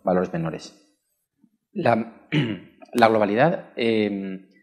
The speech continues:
vamos a ver, es relevante porque, eh, estamos, eh, en un, en un mundo en el que cada vez los países más pequeños, eh, tienen menos que decir, y los que diseñan cuáles son las políticas, eh, que van a tener un peso mundial son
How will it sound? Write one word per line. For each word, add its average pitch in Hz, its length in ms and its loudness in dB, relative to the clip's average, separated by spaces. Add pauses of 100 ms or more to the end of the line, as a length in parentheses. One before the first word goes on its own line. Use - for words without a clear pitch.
(220)
vamos 110 180 -6
a 101 40 2
ver, 104 220 2
es 139 100 -2
relevante 151 360 4
porque, 113 380 2
eh, 110 520 -2
estamos, 147 440 -2
eh, 101 460 -2
en 107 80 -4
un, 139 320 -4
en 117 80 -8
un 135 80 -6
mundo 143 160 -2
en 135 60 -2
el 113 140 -4
que 101 120 -6
cada 98 180 2
vez 127 160 -2
los 123 100 -14
países 120 180 -2
más 123 100 -6
pequeños, 131 480 -4 (540)
eh, 107 180 2
tienen 123 340 2
menos 117 200 0
que 113 100 -2
decir, - 460 -6 (100)
y 104 80 -10
los 104 160 -6
que - 80 -8
diseñan 104 440 0
cuáles 110 180 -2
son 123 100 -6
las 113 100 -6
políticas, 110 600 -4
eh, 92 100 -6
que 95 120 -4
van 104 100 -2
a - 40 -6
tener 110 140 -6
un 107 80 -4
peso 117 200 -8
mundial 127 400 2 (360)
son 127 360 -2